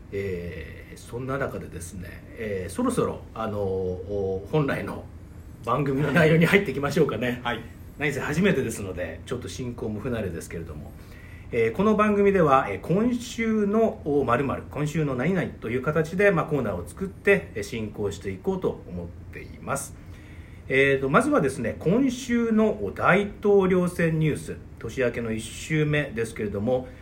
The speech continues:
Speaker 1: まあ、いろんなニュースがありましたよね。
Speaker 2: はい。
Speaker 1: はい。涌井くん、ちょっと紹介していただけますか？
Speaker 2: はい。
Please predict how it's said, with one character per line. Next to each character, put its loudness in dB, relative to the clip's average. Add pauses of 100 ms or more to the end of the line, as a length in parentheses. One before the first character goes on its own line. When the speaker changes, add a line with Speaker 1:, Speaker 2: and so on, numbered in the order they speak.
(380)
Speaker 1:
ま 0
あ、 4
い 4
ろ 4
ん 4
な 4
ニ 6
ュ 8
ー 4
ス -4
が -2 (200)
あ 0
り 0
ま 4
し -4
た -2
よ 0
ね。 -2 (320)
Speaker 2:
は -6
い。 -12
Speaker 1:
は -2
い。 -6
涌 -4
井 -8
く -6
ん、 -8
ち -8
ょ -6
っ -10
と -14
紹 -4
介 -4
し -10
て -8
い -6
た -10
だ -6
け -10
ま -8
す -14
か？ -12
Speaker 2:
は -2
い。 -4